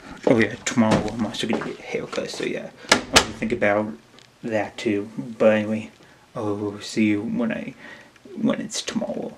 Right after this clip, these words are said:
of what I think about with the necklace giving me that, saying that I have the power. I have no idea what that means.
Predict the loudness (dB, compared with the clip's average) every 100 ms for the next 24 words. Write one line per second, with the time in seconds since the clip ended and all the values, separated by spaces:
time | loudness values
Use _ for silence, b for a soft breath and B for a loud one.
0 | -14 -2 0 2 -2 -2 -2 -2 -2 -2
1 | -4 -10 -10 -10 -8 -8 -6 -2 0 0
2 | -4 -4 -8 b b b b -4 -2 -2
3 | -6 -10 -20 -20 _ -14 -6 -2 -2 -6
4 | -14 _ -8 -4 -4 -6 -12 -4 0 2
5 | 2 0 -2 -4 -2 2 2 0 -6 _
6 | _ _ -20 -16 -8 -6 -4 -2 -2 -2
7 | -4 -6 -14 -10 -8 -8 -8